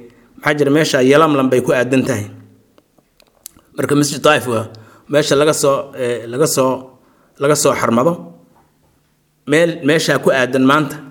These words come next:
ayuu soo degay Rasuulka sallallahu alayhi wasallam. Fa askaru hunaaka halkaas, fa askaru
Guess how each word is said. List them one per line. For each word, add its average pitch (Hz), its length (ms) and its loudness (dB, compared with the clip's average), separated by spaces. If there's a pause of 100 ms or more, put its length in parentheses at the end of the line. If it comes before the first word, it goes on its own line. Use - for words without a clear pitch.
(240)
ayuu 131 180 0
soo 143 220 2
degay 120 220 0
Rasuulka 127 320 -4
sallallahu 131 360 0
alayhi 117 160 -4
wasallam. 107 160 -12
Fa 139 160 -4
askaru 139 320 0
hunaaka 147 320 0
halkaas, 139 380 -2 (760)
fa - 160 -10
askaru 151 380 0